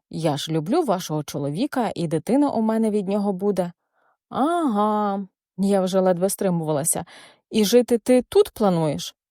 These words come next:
"Не треба мені грубити", — каже та персона. "А де ж іще? Адже ваша донька вже вийшла заміж, на квартиру не претендує, то я тут буду жити". Я тільки руками сплеснула.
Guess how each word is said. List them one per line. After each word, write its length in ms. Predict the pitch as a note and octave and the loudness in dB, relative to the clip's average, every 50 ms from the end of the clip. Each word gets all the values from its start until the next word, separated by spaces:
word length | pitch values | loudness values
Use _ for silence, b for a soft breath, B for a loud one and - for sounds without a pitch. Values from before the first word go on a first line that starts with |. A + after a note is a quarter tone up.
| _ _ - | _ _ -4
"Не 340 | G3+ F#3+ F#3+ G3+ F#3 E3 - _ | 0 2 2 2 2 0 -2 _
треба 420 | - F3 F#3 G3+ A#3 B3 C4+ E4 | 0 4 4 6 6 6 4 4
мені 340 | D#4+ E4+ F4 E4+ E4+ E4+ D4+ | 4 2 0 0 0 0 2
грубити", — 680 | D#4 E4+ E4 C#4 C4+ F#4 G4 F#4+ - - - - - - _ _ _ | 2 2 2 4 4 4 2 2 2 0 -4 -6 -6 -8 _ _ _
каже 300 | _ - F3 F3+ F3 F3+ | _ -2 -2 0 0 -2
та 140 | E3+ F3+ F3+ | -2 -2 -2
персона. 560 | F3 G#3 F#3+ F#3+ - - E3 D3 D3 C#3+ - B B B B B B B - | -2 -2 -2 -2 0 0 0 -2 -2 -2 -6 B B B B B B B 0
"А 100 | F4+ F4 | 2 4
де 160 | C4+ A3+ G3+ | 4 4 2
ж 100 | - F3+ | 2 0
іще? 380 | E3+ - - - C3+ C3 D3+ F3 - _ | -4 -4 -6 -6 -6 -6 -6 -8 -8 _
Адже 320 | - F3+ E3+ - F3 F3 | -2 0 0 0 -2 0
ваша 280 | D#3 D#3 E3 - F3+ D#3+ | 0 0 0 0 -4 -2
донька 380 | D3 F3 A#3+ D4+ D4 - - | 0 0 0 0 0 -2 -4
вже 220 | C#3 D#3+ D3+ D#3 D3 | -6 -4 -2 -2 0
вийшла 360 | C#3+ C3+ - - - E3 F3+ | 0 0 -2 -2 -2 0 0
заміж, 440 | G3 C4+ D#4+ E4+ D4 C#4+ C4+ - B B B B B B B B B _ | 2 2 0 2 0 0 -2 -4 B B B B B B B B B _
на 100 | - - | -2 -2
квартиру 500 | - - G#3 F3+ F3+ - A#3 A#3 G#3 F#3 | 0 2 0 0 0 2 2 2 2 2
не 140 | F3+ E3+ D#3+ | 2 0 -2
претендує, 680 | - F#3 F3+ F3 - F#3 G3 A3+ A3+ E4+ F4 D#4+ D#4 C4+ | 0 -2 -2 0 0 0 0 2 2 2 2 2 0 0
то 140 | - F#3 F3 | 0 0 0
я 240 | E3+ G#3+ D4 F#4 | 2 4 4 2
тут 260 | F#4 - - B3 B3 G3+ | 2 0 0 -2 -2 0
буду 300 | E3+ F#3 F#3 E3+ F#3+ F3+ | -2 -4 -2 -2 -2 -4
жити". 440 | - E3+ D#3+ D3+ - - - E3+ - _ _ _ _ _ _ _ _ _ _ _ _ _ _ - | -4 -6 -8 -8 -8 -10 -12 -12 -14 _ _ _ _ _ _ _ _ _ _ _ _ _ _ 0
Я 160 | C#4+ F#4+ F#4+ | 0 0 2
тільки 380 | - A#3+ B3 A#3 - G3+ G3 | 2 0 0 0 0 -2 0
руками 440 | G3+ F#3 F3 - - D#3+ D3+ C#3+ D#3+ | 0 -2 -2 0 0 0 0 0 -2
сплеснула. 760 | F3 - - - A#2 A#2 E3 - - - - - - D#3+ - | -2 -4 -4 -6 -6 -4 -2 -4 -4 -4 -6 -12 -12 -16 -18